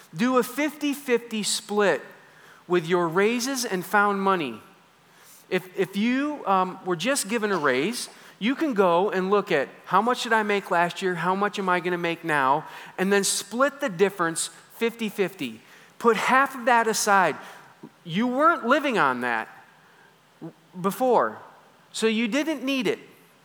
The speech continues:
Y-, you were finding a way to get by. So if you,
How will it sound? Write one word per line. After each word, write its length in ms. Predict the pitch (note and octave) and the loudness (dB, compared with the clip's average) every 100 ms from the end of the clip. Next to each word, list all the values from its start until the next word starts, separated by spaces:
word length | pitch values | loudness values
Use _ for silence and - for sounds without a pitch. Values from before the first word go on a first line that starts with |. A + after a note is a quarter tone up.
| _ _ _ _ - | _ _ _ _ -10
Y-, 80 | |
you 240 | G3+ G3+ A#3 | -8 -2 0
were 100 | B3+ | 2
finding 380 | B3+ B3+ C#4 C#4 | 4 6 4 0
a 60 | |
way 200 | B3 A#3+ | 2 2
to 80 | A#3 | 2
get 180 | G#3+ F3 | -2 2
by. 420 | G3+ F3 B2+ A2 - - - - - | 4 4 2 -2 -14 -20 -20 -20 -16
So 160 | - A3+ | -4 -2
if 280 | A3 A3+ A3 | 0 -2 -2
you, 320 | C4 D4 B3 | -2 -2 -6